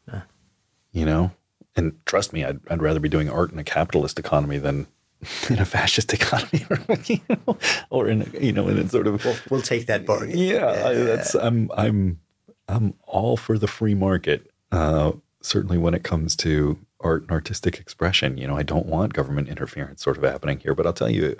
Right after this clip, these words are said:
Speaker 2: I had a very interesting experience. I, I did a project about ten years ago called the Bridge Project that, uh, Sam Mendes organized between the Brooklyn Academy of Music and,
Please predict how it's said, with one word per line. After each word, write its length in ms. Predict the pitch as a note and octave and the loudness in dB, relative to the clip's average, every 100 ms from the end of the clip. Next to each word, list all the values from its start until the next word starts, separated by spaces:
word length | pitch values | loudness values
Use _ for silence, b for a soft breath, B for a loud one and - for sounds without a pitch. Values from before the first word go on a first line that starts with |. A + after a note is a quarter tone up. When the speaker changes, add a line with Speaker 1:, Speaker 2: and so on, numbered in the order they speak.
| E2+ | -2
Speaker 2:
I 80 | |
had 100 | D#2+ | -2
a 60 | D#2 | -2
very 260 | F2 G2 A2+ | 0 0 0
interesting 380 | A2+ F#2 E2+ | -2 -2 -2
experience. 520 | D#2 - D#2+ D2+ D2 D#2 | -2 -2 -2 -2 0 -2
I, 120 | D2 - | -2 -6
I 40 | - | -6
did 120 | - | 0
a 40 | E2+ | 0
project 580 | - D2 C#2+ C2+ C2 - B B B B B B B B B - | 0 0 2 0 -2 -8 B B B B B B B B B -4
about 120 | D#2 | -2
ten 200 | - D#2 | -2 -2
years 180 | D#2 D2+ | -2 -2
ago 240 | C#2 C#2+ | -4 -6
called 200 | - C#2 | -2 -2
the 60 | C#2 | 0
Bridge 260 | B1+ C#2+ - | -2 -2 0
Project 440 | B1+ B1 A#1+ - | -2 -2 -6 -4
that, 120 | - - - | -6 -6 -6
uh, 80 | C2+ | -4
Sam 240 | - C2+ C#2+ | -2 -2 -2
Mendes 340 | C2+ C#2 - | -4 -2 0
organized 600 | C2 C#2+ B1+ C2+ - - - _ _ - | 0 -2 -6 -6 -6 -6 -14 _ _ -8
between 280 | - E2 D2+ | -4 0 0
the 80 | |
Brooklyn 260 | D2 D2+ D#2+ | 0 2 0
Academy 320 | D#2 D#2 D#2 | 2 0 0
of 60 | D2 | -2
Music 360 | D2+ D2+ C#2+ | -2 -2 -4
and, 280 | D2 C#2+ C#2+ | -6 -10 -14